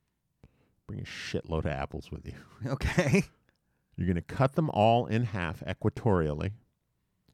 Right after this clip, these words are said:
Speaker 1: and you're going to etch simple devil trap spell. Then you are going to sell them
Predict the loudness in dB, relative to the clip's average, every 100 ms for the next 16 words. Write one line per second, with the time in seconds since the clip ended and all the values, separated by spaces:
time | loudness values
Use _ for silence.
0 | _ _ -2 4 8 8 8 6 6 2
1 | 2 4 4 -2 _ _ _ _ _ _
2 | _ -2 -2 -4 -10 -12 -16 _ _ _
3 | _ _ _ _ _ _ -6 0 0 0
4 | -2 0 0 -2 -2 -4 -4 -10 -10 -12
5 | -14 _ _ _ _ _ _ _ _ _
6 | _ _ _ _ _ 2 4 6 6 6
7 | 2 0 -4 -2 0 2 2 -2 -4